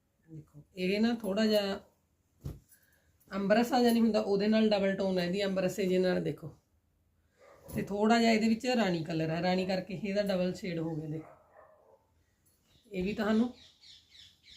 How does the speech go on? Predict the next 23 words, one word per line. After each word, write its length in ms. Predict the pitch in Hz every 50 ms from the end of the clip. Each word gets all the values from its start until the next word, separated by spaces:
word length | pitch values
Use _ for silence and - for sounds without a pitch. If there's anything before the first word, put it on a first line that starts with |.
| - _ _ - - - - -
ਮਿਲ 220 | 185 196 202 196 165
ਜੂਗਾ 220 | 180 202 196 208 214
ਕਲਰ। 320 | 214 214 196 208 214 240 233 - _ _ _ _ _ _ _ _ _ _ _ _ _ _ - - - _ _ _ - _ _ _ _ _ _ _ _ _ _ _ _ -
ਜਿਹੜੇ 260 | 185 220 220 262 262
ਹੁਣ 180 | 277 269 262
ਮੈਂ 160 | 254 247 247 240
ਤੁਹਾਨੂੰ 460 | 240 254 254 254 247 254 247 247 233
ਵੀਡੀਓ 240 | 240 233 233 240 240
ਦੇ 60 | 247
ਵਿੱਚ 140 | 240 226 233
ਦਿਖਾ 300 | 220 240 247 262 254 240
ਰਹੀ 140 | 240 240 247
ਹਾਂ 60 | 247
ਜੀ, 100 | 247 247
ਇਹ 60 | 262 -
ਸਾਰੇ 240 | - 233 208 226 226
ਕਲਰ 360 | - 247 240 240 233 226 214
ਅਵੇਲੇਬਲ 440 | 214 208 208 208 220 220 254 247 247
ਨੇ 100 | 254 247
ਆਪਣੇ 240 | 233 233 233 226 226
ਕੋਲ 220 | 220 220 220 220
ਇਸ 140 | 214 214 -
ਟਾਈਮ, 280 | - 220 214 226 254